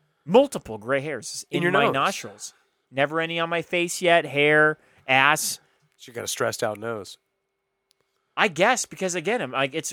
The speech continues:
Speaker 1: it's just, it's constantly running through the booger.
Speaker 2: <laughs>
Speaker 1: It's a booger factory in there.
Speaker 2: Just be like, Ryan's, you know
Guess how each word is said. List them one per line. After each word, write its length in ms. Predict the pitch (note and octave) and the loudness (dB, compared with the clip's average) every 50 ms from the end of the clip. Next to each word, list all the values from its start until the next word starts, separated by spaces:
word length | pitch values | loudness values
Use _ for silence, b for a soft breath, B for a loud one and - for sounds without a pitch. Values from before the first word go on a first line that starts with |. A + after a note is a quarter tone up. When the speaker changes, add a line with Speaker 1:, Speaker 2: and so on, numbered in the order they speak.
| D3+ - | -12 -10
Speaker 1:
it's 280 | - D3+ C3 - - - | -10 -8 -8 -6 -8 -8
just, 280 | E3+ E3+ D#3+ - - _ _ _ | -8 -8 -8 -8 -10 _ _ _
it's 160 | C#3+ C3+ - | -16 -14 -14
constantly 540 | - - - D#3+ F3 F#3 F3 - E3+ C#3 C3 | -16 -8 -6 -6 -6 -4 -6 -6 -6 -2 -2
running 140 | D3+ F3+ F3+ | -2 -2 -4
through 120 | F3+ C#3+ | -6 -12
the 120 | B2 A2+ - _ _ _ _ _ D3 A#2 - | -16 -16 -16 _ _ _ _ _ -20 -8 -2
booger. 520 | C#3 D#3 - C4+ C4 D#3+ C3 C3 C#3 C3 - | 0 0 0 0 -2 -4 -4 -6 -10 -14 -12
Speaker 2:
<laughs> 60 | _ | _
Speaker 1:
It's 180 | C#3 D3+ D3+ F#3 | -10 -2 2 4
a 100 | G3 F3 | 4 4
booger 260 | - G3+ D4+ G4+ F#4+ | 4 2 0 0 0
factory 500 | - - C3 A#2+ A2+ - B2+ A#2+ A2+ G#2+ | 2 2 2 2 2 -2 -4 -6 -6 -6
in 100 | G#2 G#2 | -6 -6
there. 220 | G#2 G2+ G2+ G2 G2+ B B B B B B B B _ | -6 -6 -6 -6 -8 B B B B B B B B _
Speaker 2:
Just 160 | B2 A#2+ B2 | -18 -16 -12
be 80 | C3+ C3 | -10 -6
like, 400 | B2 A#2 G#2+ G#2+ G#2+ - - _ b b b b b b | -6 -6 -6 -6 -8 -12 -16 _ b b b b b b
Ryan's, 560 | A2+ C3 C#3+ D#3 D3+ D3 C#3 B2+ A#2+ A#2+ A2+ | 0 4 4 4 4 4 0 -2 -6 -8 -6
you 100 | C3 C3+ | -6 -6
know 320 | A#2+ A#2 A2 G2+ G2 F#2+ | -6 -6 -8 -8 -10 -12